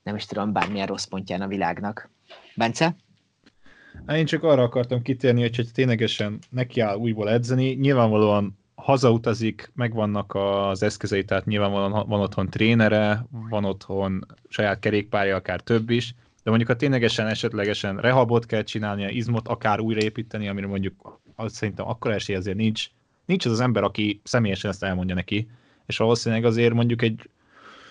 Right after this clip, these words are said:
Speaker 2: van-, vannak olyan versenyzők, aki ezt, akik ezt igénylik, hogy ezt személyesen végezzék el. Tehát csak telefon keresztül legtöbb rehabot nem fogod tudni lezajlítani,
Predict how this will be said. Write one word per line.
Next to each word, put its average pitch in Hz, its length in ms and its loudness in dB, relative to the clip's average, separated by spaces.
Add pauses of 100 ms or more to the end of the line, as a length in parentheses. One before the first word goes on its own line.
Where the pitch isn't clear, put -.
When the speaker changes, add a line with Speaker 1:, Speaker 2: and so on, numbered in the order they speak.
(1300)
Speaker 2:
van-, 139 320 2
vannak 131 200 6
olyan 113 160 4
versenyzők, 104 500 0
aki 101 200 -2
ezt, 92 140 -2
akik 107 260 -4
ezt - 180 -6
igénylik, 90 400 -2
hogy 92 120 -2
ezt 87 120 -4
személyesen 87 640 -2
végezzék 87 540 -4
el. 82 120 -4
Tehát 90 180 -6
csak 117 160 0
telefon 117 440 0
keresztül 110 440 0
legtöbb 104 320 0
rehabot 98 320 0
nem 95 140 -6
fogod 82 220 -10
tudni 85 420 -12
lezajlítani, 113 920 -4